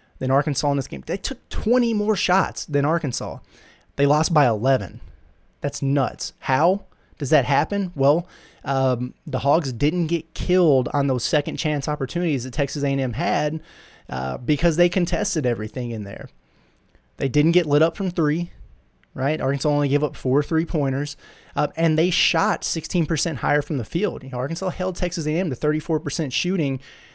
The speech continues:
They shot fifty percent themselves. So, yeah, Texas A and M took twenty more shots in the game, uh, but they got clamped.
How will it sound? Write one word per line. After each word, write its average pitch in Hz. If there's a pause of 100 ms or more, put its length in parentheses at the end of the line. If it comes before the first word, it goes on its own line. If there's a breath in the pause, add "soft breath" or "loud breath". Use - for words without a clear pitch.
They 135
shot 147
fifty 175
percent 151
themselves. 151
So, 147
yeah, 143
Texas 180
A 175
and 165
M 175
took 147
twenty 165
more 147
shots 147
in 139
the 113
game, 131 (340 loud breath)
uh, 127
but -
they 175
got 165
clamped. -